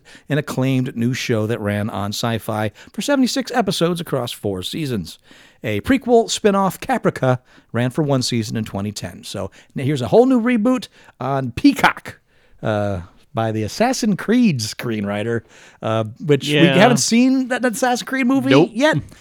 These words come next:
Speaker 1: so we can't say if that's a good thing or not. That's why this is so close to news you don't give a shit about, 'cause I'm like, "I don't know. Is this a good thing or not?"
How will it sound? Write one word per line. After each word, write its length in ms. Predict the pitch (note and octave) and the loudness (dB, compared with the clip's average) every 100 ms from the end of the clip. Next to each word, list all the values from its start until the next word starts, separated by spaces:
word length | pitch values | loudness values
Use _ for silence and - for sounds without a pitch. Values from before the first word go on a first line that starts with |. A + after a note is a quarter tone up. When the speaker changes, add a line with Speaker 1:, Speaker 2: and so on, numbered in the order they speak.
| - | -12
Speaker 1:
so 200 | - G#3+ | -4 0
we 100 | A3 | 0
can't 240 | A3 A#3+ G3+ | 2 0 0
say 220 | - B3+ | -2 -2
if 260 | C4 C4 - | -2 -6 -2
that's 220 | C#4+ C4+ | -2 -2
a 40 | |
good 240 | C#4+ D4+ A3 | -2 -2 2
thing 200 | G#3 D3+ | 4 4
or 80 | |
not. 180 | C3+ G#2+ - - - - - | 2 0 -8 -20 -20 -20 -4
That's 180 | - E3+ | 0 2
why 160 | F#3+ F3 | 4 4
this 180 | E3+ E3 | 2 -2
is 60 | |
so 200 | - F3 | 0 0
close 320 | D#3 E3+ D3+ - | 2 2 2 0
to 160 | - | -4
news 160 | D3+ D3+ | -4 -2
you 40 | |
don't 120 | D3 | -2
give 140 | C#3 C3 | -2 -2
a 20 | |
shit 200 | B2 B2+ | -4 -6
about, 240 | G#2+ G#2 A2+ | -4 -8 -8
'cause 120 | C#3 | -8
I'm 100 | A#2 | -6
like, 240 | A2+ - - - - - | -6 -8 -16 -20 -20 -16
"I 200 | - A2 | -10 -6
don't 280 | B2+ C#3+ D#3+ | -2 0 2
know. 520 | B3+ F4+ G4+ A4+ A3 - _ _ | 2 4 6 6 4 -10 _ _
Is 220 | F3 E3 | -6 -6
this 300 | D#3 F3+ F#3 | -4 -4 -2
a 140 | G3+ G#3 | -2 -2
good 280 | F#3+ C4 A3+ | 0 0 0
thing 360 | - C4+ C4+ | -2 0 2
or 80 | C4+ | 2
not?" 320 | D4 F#4 G4 | 4 4 2